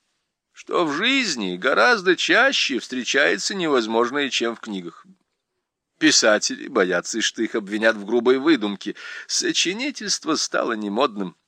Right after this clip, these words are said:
Требуется правда жизни, а эта правда получается неверной, потому что жизнь осторожности не знает. «И вы забросили намерение писать пьесу?» спросил Мстислав.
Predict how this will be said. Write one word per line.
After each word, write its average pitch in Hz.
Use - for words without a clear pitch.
Требуется 123
правда 120
жизни, 113
а 104
эта 104
правда 120
получается 98
неверной, 110
потому 95
что 101
жизнь 214
осторожности 160
не 117
знает. 98
«И 95
вы 95
забросили 110
намерение 175
писать 120
пьесу?» 98
спросил 95
Мстислав. -